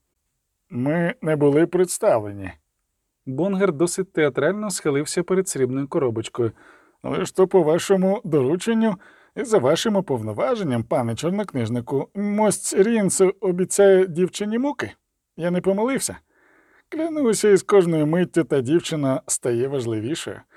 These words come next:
Усім вона, як виявляється, потрібна. Ми не були представлені, сказав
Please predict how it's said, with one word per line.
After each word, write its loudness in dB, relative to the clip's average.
Усім -2
вона, 2
як -2
виявляється, 4
потрібна. -6
Ми -2
не -2
були 0
представлені, -2
сказав 0